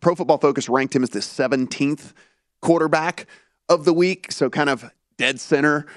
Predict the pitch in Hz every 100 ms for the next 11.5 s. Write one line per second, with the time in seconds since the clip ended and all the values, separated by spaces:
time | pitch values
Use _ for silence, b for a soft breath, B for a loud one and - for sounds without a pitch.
0 | B - 156 147 147 147 - 147 147 143
1 | 151 151 139 139 127 131 131 139 131 131
2 | 127 139 123 110 120 160 156 143 131 123
3 | 120 117 113 110 110 - 87 87 135 143
4 | 143 131 127 - 135 120 113 113 123 135
5 | 135 135 120 120 156 160 135 131 120 -
6 | B B _ _ - 147 175 202 165 170
7 | 160 156 143 - 151 139 165 160 151 147
8 | 139 131 113 185 - 127 123 120 127 120
9 | 131 - 139 131 131 123 - 135 127 117
10 | - 90 151 - - - 127 117 123 123
11 | 123 131 - -